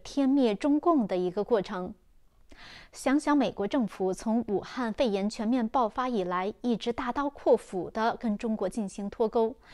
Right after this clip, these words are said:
在国际社会赢得了越来越多的同盟，形成一个自由价值的联盟。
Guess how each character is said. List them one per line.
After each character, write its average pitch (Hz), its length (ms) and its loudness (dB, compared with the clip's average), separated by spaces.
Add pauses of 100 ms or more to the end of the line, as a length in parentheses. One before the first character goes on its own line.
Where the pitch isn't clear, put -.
(220)
在 311 200 4
国 226 200 6
际 269 180 0
社 226 200 0
会 226 120 0
赢 202 180 0
得 196 140 -4
了 202 100 -2
越 208 160 0
来 190 140 -2
越 220 180 2
多 262 220 0
的 240 120 0
同 208 240 -4
盟， 208 300 0 (300)
形 302 240 4
成 302 140 2
一 294 120 2
个 294 160 4
自 302 180 0
由 269 140 0
价 311 300 -2
值 214 160 -6
的 202 140 0
联 190 160 0
盟。 202 320 -2